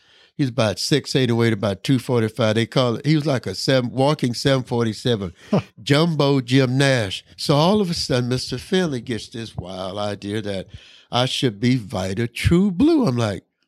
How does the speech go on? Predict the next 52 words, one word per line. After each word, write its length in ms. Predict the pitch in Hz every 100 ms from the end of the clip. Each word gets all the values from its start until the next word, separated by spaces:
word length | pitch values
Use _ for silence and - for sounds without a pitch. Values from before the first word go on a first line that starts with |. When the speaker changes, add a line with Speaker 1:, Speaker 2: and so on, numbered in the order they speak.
| _ _ _ _ -
Speaker 1:
"What 140 | 180
are 40 | 320
you 80 |
talking 440 | 330 302 311 285 220
about?" 560 | 120 92 85 82 - _ _ _ _ _ _ _ -
And, 340 | 208 196 190
you 80 | 214
know, 160 | 185
I'm 140 | 180 185
sure 260 | - 180
he 280 | 156 151 139
had, 240 | 135 120 -
he 160 | 135 139
knew 160 | 127
the 80 | 113
story 560 | 98 - 110 101 98 92
of 300 | 101 92 -
my 220 | 117 104
father 400 | - 113 107 101
passing 640 | - 101 101 98 - 98
and 160 | 95 92
me 140 | 98
choosing 420 | 98 - 104 90 85
baseball 560 | 90 92 - 92 90
over 260 | 90 82 82
playing 320 | - 98 90
collegiate 460 | - 87 95 92 -
football. 640 | - 92 98 90 87 87 _ - - - - - -
I'm 160 | 165 175
not 160 | 165 135
sure 180 | - 143
if 120 | -
he 80 | 135
knew 160 | 131
I 100 | 117
was 180 | 110 -
named 300 | 113 143 165
after 280 | 120 - 95
my 160 | 90
dad. 420 | 85 87 90 95 101
I'm 100 | 113
not 160 | 101
sure 160 | - 104
if 120 | -
he 40 |
realized 440 | 95 95 98 92 90
that 100 | 92
I 120 | 90
was 140 | 87
Vida 320 | 82 90 90 85
Blue 240 | 87 85
Junior. 400 | 80 127 135 98